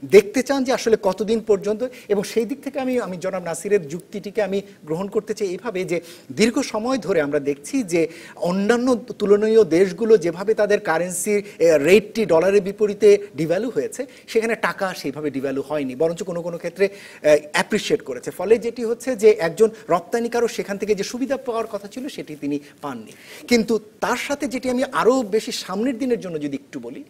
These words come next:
সেটি হলো দু হাজার ষোলো পর্যন্ত আমরা যে প্রেক্ষিতটি দেখেছি, আমার ধারণা দু হাজার সতেরোতে গিয়ে সম্পূর্ণ একটা নতুন প্রেক্ষিতে বিশ্ব অর্থনীতি ঢুকতে যাচ্ছে। এবং সেখানে যেটি বলা হচ্ছে যে মার্কিন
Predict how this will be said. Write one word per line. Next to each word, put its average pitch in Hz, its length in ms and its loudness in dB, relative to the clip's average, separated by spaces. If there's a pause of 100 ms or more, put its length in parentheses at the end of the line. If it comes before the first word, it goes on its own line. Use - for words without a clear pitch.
(100)
সেটি 190 220 -8
হলো 233 220 2 (460)
দু 131 120 0
হাজার 190 160 2
ষোলো 220 340 8
পর্যন্ত 247 440 -4
আমরা 240 260 2
যে 233 140 -2
প্রেক্ষিতটি 202 500 -8
দেখেছি, 151 380 -6 (240)
আমার 185 240 -6
ধারণা 208 220 -10
দু 156 140 -6
হাজার 180 220 -4
সতেরোতে 214 640 -4
গিয়ে 185 180 -2 (180)
সম্পূর্ণ 202 500 -4
একটা 240 180 -4
নতুন 202 480 -4
প্রেক্ষিতে 202 560 -2
বিশ্ব 170 340 -8
অর্থনীতি 156 440 -6
ঢুকতে 147 280 -12
যাচ্ছে। 117 360 -12 (340)
এবং 165 240 0
সেখানে 220 400 -2
যেটি 220 220 -2
বলা 160 260 0
হচ্ছে 202 320 -6
যে 185 80 -2
মার্কিন 180 500 -6